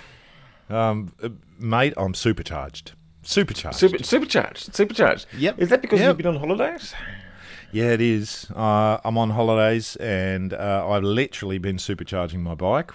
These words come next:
Speaker 1: which, um, uh, if you, if I'm lucky, you might let me talk about a little bit at the end of this podcast.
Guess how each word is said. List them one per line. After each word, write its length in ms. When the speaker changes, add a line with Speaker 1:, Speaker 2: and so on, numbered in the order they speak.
Speaker 1:
which, 300
um, 360
uh, 200
if 200
you, 160
if 220
I'm 260
lucky, 320
you 300
might 160
let 100
me 100
talk 200
about 180
a 20
little 160
bit 120
at 80
the 120
end 120
of 40
this 120
podcast. 480